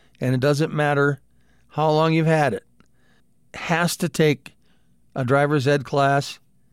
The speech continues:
and a driving test. Has to. Absolutely has to do that. And I want a, some kind of bug zapper hooked up to your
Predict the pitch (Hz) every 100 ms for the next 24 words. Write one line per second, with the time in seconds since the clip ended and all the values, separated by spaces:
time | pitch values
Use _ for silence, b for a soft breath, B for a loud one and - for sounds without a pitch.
0 | _ _ _ _ _ _ 135 147 139 123
1 | 131 131 117 104 - - - - - _
2 | _ _ _ _ _ _ _ _ _ _
3 | _ - 165 156 - - b b b -
4 | 196 196 - 160 160 147 120 156 160 -
5 | 147 151 127 98 - - - - b b
6 | b b 170 196 175 165 143 117 - -
7 | 170 170 165 127 117 165 135 117 127 -
8 | 127 139 - 139 - 127 104